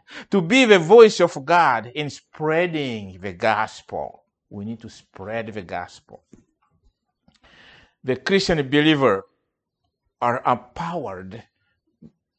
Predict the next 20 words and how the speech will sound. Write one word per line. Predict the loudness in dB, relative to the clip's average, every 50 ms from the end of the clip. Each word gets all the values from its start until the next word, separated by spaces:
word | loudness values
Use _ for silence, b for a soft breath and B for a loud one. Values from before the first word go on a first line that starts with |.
| _
by | -6 2 4 4 4 4
the | 2 -4
Holy | -2 2 2 2 2 0
Spirit | -4 -12 -12 -8 -6 -6 -6 -8 -10 -18 -20 _ _ _ _ _ _
to | -12 -12
serve | -12 -12 -16 -18 -8 0 4 4 4 4 4 0 -2 -4 -8 -12 -16 -18 _ _ _ _ _
the | -6 -2
Lord. | 0 0 -2 -2 -6 -12 -16 -20 -20 _ _ _ _ _ _ _ _ _ _ _ _ _ _ _ _ _ _ _ _ _ _ _ _ _ _ _ _ _ _ _ _ _ _ _ _ _ _ _ _ _ 0
Anybody | 2 4 4 4 4 4 2 0 0 -4 -8 _ 6 10 10 10 10 10 8
among | 4 4 4 2 0 0 2
us | 2 2 2 0
who | -2
want | -2 0 0 0 -2
to | -4 -10
speak | -12 -10 -8 -8 -8 -8
in | -8 -10 -6 0
tongues? | 2 2 2 2 0 -8 -14 -18 _ _ _ _ _ _ _ _ _ _ _ _ _ _ _ _ _ _ _ _ _ _ _ _ _
Preach | _ -8 -4 -2 0 0 0 -2 -2
the | -4 -4 0
gospel. | 2 2 4 4 2 0 -4 -6 -2 0 2 2 2 0 -4 -10